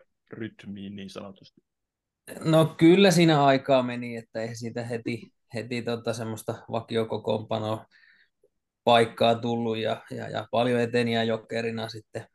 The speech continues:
Speaker 2: pelasin ja, ja, ja se oli semmoista opettelua niin sanotusti se alku siinä.
Speaker 1: Joo. Tota, no sit pari vuotta Superpesistä Juvalla ja, ja sit siirto Kiteelle. Kerro vähän,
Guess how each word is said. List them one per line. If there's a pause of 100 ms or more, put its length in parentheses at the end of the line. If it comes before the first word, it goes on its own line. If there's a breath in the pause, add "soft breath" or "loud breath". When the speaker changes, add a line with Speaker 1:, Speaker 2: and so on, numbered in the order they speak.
(140)
Speaker 2:
pelasin
ja, (220 soft breath)
ja,
ja (1080)
se
oli
semmoista (720)
opettelua
niin
sanotusti
se
alku
siinä. (1800)
Speaker 1:
Joo. (300)
Tota, (1160)
no
sit
pari
vuotta
Superpesistä
Juvalla
ja,
ja
sit (100)
siirto
Kiteelle.
Kerro
vähän,